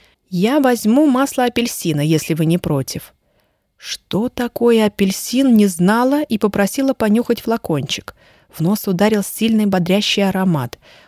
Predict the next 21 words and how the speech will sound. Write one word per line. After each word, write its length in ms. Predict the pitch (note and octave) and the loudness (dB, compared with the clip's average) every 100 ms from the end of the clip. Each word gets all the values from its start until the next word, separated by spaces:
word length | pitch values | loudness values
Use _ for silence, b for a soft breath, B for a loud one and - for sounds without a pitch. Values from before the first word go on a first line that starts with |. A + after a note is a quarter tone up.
| b - | b -6
Он 220 | E3 F3 | -2 -2
понравился. 880 | G3+ B3+ C#4+ A3 D#3+ E3+ - A#3 A#3+ _ F3+ | -2 0 2 2 0 -2 -6 -12 -14 _ -6
Захотелось 800 | E3+ - F3 - C4 B3+ - | -6 -4 -6 -2 0 -2 -4
попробовать 580 | - F#3+ A3+ G#3+ G#3 A3+ | -8 -4 0 2 2 0
фрукт, 460 | - B3 A3 - D3 | -2 0 0 0 -8
из 80 | - | -8
которого 460 | D3 - G3 F#3 | -6 -2 0 0
его 260 | F3+ F#3+ G#3 | 0 2 2
делают. 580 | F#3+ F3+ B2 C3 - - b b b - | 2 0 0 -8 -10 -18 b b b -6
Поколебавшись, 800 | D#3 E3+ D3+ F3+ G3 F#3+ - - b | -2 0 2 0 0 -4 -6 -12 b
озвучила 560 | D#3 D#3+ F#3 - E3 D#3+ | -4 0 0 0 0 0
желание, 560 | E3 D#3 G3 B3+ A#3 | 0 0 0 0 -2
и 20 | |
горничная 640 | F3 G3 B3+ B3 - B3 A3+ | 0 0 0 -2 -2 -4 -2
пообещала 580 | F3+ E3 - A3 A3+ | -2 0 0 0 0
добавить 460 | G3 D#3+ F#3+ E3 - | 2 2 2 0 -4
к 100 | - | -4
ужину 400 | A#3+ A#3+ C4 C#4 | -2 0 -2 -2
дольки 400 | G3 F3+ A#3 - | 0 0 0 -2
загадочного 760 | G3+ E3+ F3 F#3+ F3+ - D#3+ D#3 | -2 0 0 -2 -2 -4 -4 -4
апельсина. 640 | - D3 - - B2 - | -6 -8 -8 -10 -10 -10